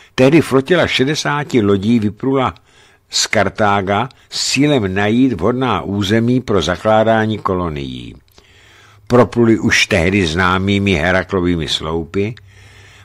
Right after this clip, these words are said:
pak pluli podél, podél pobřeží západní Afriky, až se dostali k dosud neznámému světu. Psali, že po dlouhé plavbě spatřili mořeplavci zemi v plamenech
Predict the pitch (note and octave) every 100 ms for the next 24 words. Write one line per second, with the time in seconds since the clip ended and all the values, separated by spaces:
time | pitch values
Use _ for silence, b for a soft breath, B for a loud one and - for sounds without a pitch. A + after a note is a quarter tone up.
0 | - G2 - A#2 A2+ A2 A2 G#2 F#2 D2+
1 | - - G#2 F#2+ E2 - F#2+ F2+ F#2 F#2+
2 | E2+ E2 F2+ E2 D#2 C2 - F2 E2 G2+
3 | G#2+ - b b b b b b F#2+ -
4 | G2 G2 - - C#3+ C#3 D3+ - C3+ -
5 | D#2+ F2 F#2 F2 A#2 A#2+ A#2 A2+ A2 A2
6 | - F2 D2+ - - _ _ - F#2+ F2
7 | D2 E2+ G2+ F#2 - F#2+ G#2+ B2+ C#3+ B2
8 | F2 D#2 C#2+ C#2+ F2 A#2 - - F#2+ -
9 | C3+ C#3+ A#2 G#2+ B2 B2+ B2+ - C3 F2
10 | F2 G2+ B2+ - _ F2 E2 F2+ E2 D#2+